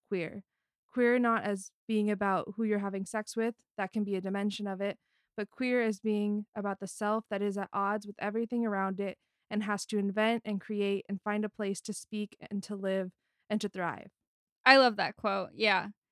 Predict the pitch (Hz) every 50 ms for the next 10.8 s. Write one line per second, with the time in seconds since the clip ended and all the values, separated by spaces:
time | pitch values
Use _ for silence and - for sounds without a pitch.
0 | _ _ _ _ _ _ _ 240 247 233 214 - _ _ _ _ _ _ 247 226
1 | 214 214 208 208 214 - - 214 208 202 - 220 208 202 208 214 214 202 196 196
2 | 190 - - _ _ _ _ _ 214 202 208 196 190 185 185 170 - - _ -
3 | 208 202 196 - - - - 208 202 190 196 196 185 190 180 185 185 180 180 175
4 | - - - - - - _ _ _ - - 196 196 - - 214 196 - - -
5 | _ _ 220 214 202 190 - - - - 196 190 190 190 190 196 190 190 190 185
6 | 190 202 - _ _ - 208 - 208 190 196 196 196 196 208 208 185 185 202 -
7 | - - - 220 220 - - - - - 208 196 180 190 175 175 226 233 262 320
8 | 359 359 254 233 247 240 214 202 208 226 247 220 240 254 269 254 226 214 - _
9 | _ _ - - 226 202 196 196 196 - 202 196 196 202 196 185 - - - 240
10 | - 208 - - 226 - - 208 196 - 196 196 196 - - 196